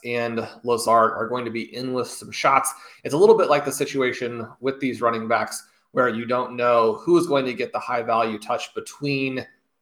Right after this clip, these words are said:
Aaron Jones and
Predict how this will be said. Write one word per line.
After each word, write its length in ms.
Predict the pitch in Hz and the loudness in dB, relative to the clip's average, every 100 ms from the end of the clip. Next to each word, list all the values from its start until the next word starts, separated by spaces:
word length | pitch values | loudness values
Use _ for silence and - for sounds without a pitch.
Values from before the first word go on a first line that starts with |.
| _ _ _ _ 143 | _ _ _ _ 2
Aaron 240 | 151 143 | 4 4
Jones 600 | 131 127 123 120 117 110 - - _ - | 4 4 2 -2 -6 -8 -10 -18 _ -8
and 680 | 123 120 117 117 110 107 | -4 -2 -2 -4 -6 -10